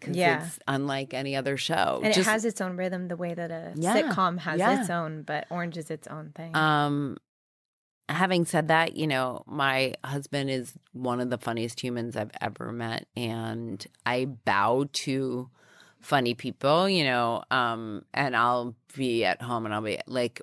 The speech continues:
Speaker 1: when I read anything, I'm like, "Is this funny? Which is the funny part?" Like, I, I really, he's my, like, funny bone. He's my
Speaker 2: Mm-hmm.
Speaker 1: funny monitor. And I'm like, "Is this the funny part, or is this, am I the straight man here, or am I supposed to?" And I don't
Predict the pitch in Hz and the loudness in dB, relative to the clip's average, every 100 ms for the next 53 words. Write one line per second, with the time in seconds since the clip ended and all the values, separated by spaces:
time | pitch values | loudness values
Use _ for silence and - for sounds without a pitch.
0 | - 139 135 127 131 135 - 143 175 - | -4 0 2 2 2 0 2 4 4 2
1 | 107 107 110 107 101 - 143 165 240 - | -2 -2 -2 -2 -2 -4 -6 -4 -6 0
2 | 220 208 190 226 277 254 175 156 147 - | 0 0 0 -2 -2 -2 0 0 0 -4
3 | - - _ 147 151 - _ - 135 139 | -10 -12 _ -4 -4 -6 _ 2 4 4
4 | - 135 147 139 127 123 123 135 151 127 | 2 0 2 4 4 4 2 0 -4 -2
5 | 131 120 113 117 - _ - _ - 131 | -2 0 -2 -2 -6 _ -20 _ -4 -2
6 | 135 156 170 190 185 156 196 117 175 123 | 0 2 2 2 2 2 2 0 0 0
7 | 127 120 120 113 110 131 147 185 202 180 | 0 0 0 0 0 -2 2 2 4 2
8 | 143 135 131 - 165 170 349 - - - | 0 -2 -4 -6 -6 -4 -4 -4 -8 -4
9 | 403 403 427 403 415 381 196 170 320 330 | 2 4 2 0 -4 -2 -4 -4 -6 -6
10 | - - - - 170 202 381 370 - 330 | -10 -20 -20 -12 -2 0 0 -2 0 0
11 | - 349 349 311 339 - - - - - | 2 2 4 4 2 0 0 0 0 -4
12 | - 175 208 - 247 - 190 - - - | -4 -2 -2 -2 -6 -2 -2 -2 -16 -18
13 | 190 - 180 190 185 202 208 233 - | -10 0 2 4 4 6 6 4 -4